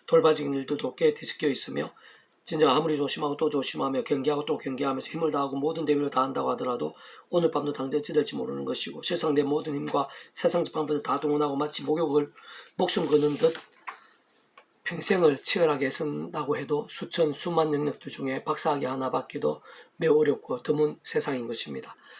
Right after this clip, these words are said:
반면 분명한 것은 우리 하나님 아버지께서는 일시에 수천, 수만, 수백만 한꺼번에 다 다루시고 완벽하게 모두 해결하실 수도 있으시며 오히려 가장 복되게도 하실 수 있는 분이시고 불가능조차 뒤바꾸시며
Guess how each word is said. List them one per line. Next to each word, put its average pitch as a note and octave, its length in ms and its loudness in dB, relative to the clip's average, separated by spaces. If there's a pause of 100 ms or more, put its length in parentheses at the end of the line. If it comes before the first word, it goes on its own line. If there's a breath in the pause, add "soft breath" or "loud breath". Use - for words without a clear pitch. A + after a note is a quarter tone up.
(220 loud breath)
반면 D#3+ 260 2
분명한 D3+ 300 -2
것은 D3 180 -4
우리 C#3+ 120 0
하나님 D3 340 0 (100)
아버지께서는 C#3+ 640 -4
일시에 E3+ 260 2
수천, D#3 340 -2
수만, D3 280 -4
수백만 D3+ 400 -2
한꺼번에 C3+ 400 0
다 B2+ 260 0 (400 loud breath)
다루시고 - 640 -4 (120)
완벽하게 D3+ 460 2
모두 C#3+ 240 -2
해결하실 D3 420 -2
수도 - 220 -4
있으시며 B2+ 520 -4 (360 loud breath)
오히려 E3+ 180 2
가장 D3+ 220 -4
복되게도 D3+ 400 -2
하실 C3 180 -4
수 - 140 -4
있는 C3+ 120 -4
분이시고 C#3 460 -6
불가능조차 D3+ 580 0
뒤바꾸시며 C#3+ 800 -4